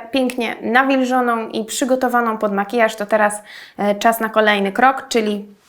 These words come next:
podkład. I tutaj jeżeli chodzi o jego z-, mm, właściwości, to tutaj muszę powiedzieć, że on jest super, mega trwały,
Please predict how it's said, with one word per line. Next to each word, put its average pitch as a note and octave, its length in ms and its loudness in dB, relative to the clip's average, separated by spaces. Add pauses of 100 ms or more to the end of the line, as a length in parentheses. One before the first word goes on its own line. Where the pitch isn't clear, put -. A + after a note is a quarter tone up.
podkład. - 520 2 (240)
I A#3+ 80 0
tutaj B3 260 2
jeżeli A#3 300 0
chodzi A3 460 -2 (280)
o A#3 100 6
jego A3+ 760 6
z-, G3+ 380 -6
mm, G3+ 540 -2
właściwości, A3+ 800 0 (200)
to G#3 120 2 (160)
tutaj C4 260 4
muszę A#3+ 200 0
powiedzieć, G#3 500 0
że G#3 120 -2
on G3+ 160 -2
jest G3+ 360 -6
super, A3+ 640 0
mega G3+ 580 -2 (420)
trwały, G3+ 600 2